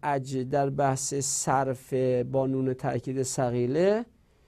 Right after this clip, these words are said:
شما همیشه، یعنی در هر فعلی که به شما می‌دن، از هر فعلی من قبلاً گفتم که سه مورد رو یاد بگیرید دیگه، یعنی صیغهٔ یک و دو و سه رو یاد بگیرید.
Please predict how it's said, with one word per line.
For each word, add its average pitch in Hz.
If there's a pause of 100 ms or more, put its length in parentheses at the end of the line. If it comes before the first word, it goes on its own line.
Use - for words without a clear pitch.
(320)
شما 190
همیشه، 175
یعنی 185
در 143 (400)
هر 147
فعلی 160
که 127
به 120
شما 120
می‌دن، 139 (580)
از 160
هر 170
فعلی 233 (340)
من 196
قبلاً 175
گفتم 208
که 214
سه 226
مورد 135
رو 135
یاد 131
بگیرید 131
دیگه، 127
یعنی 135
صیغهٔ 147
یک 160
و 127
دو 143
و 135
سه 156
رو 226
یاد 165
بگیرید. 170